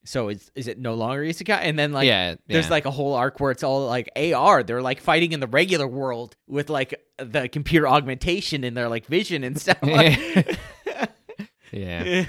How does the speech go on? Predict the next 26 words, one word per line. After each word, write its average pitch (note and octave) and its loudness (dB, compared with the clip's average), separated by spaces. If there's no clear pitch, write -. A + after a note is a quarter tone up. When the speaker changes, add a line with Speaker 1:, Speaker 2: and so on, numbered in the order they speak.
Speaker 1:
<laughs> G#3+ -4
Or, C3+ 0
uh, G#2 -6
in A2 -8
Excel E3+ 0
World, F#2 -6
which A#2 -8
is A2 -8
written A#2 -6
by A2 -2
the G2+ -6
same G#2+ -8
guy, A2 -4
they're G#2+ -2
able G2+ -6
to - -14
go F#2 -6
back F#2 -6
and F#2+ -12
forth F#2 -12
whenever E2 -10
they E2 -10
want. A#2+ -6
Speaker 2:
Mm, F2+ -6
mm. E2 -12
Speaker 1:
And G2 -8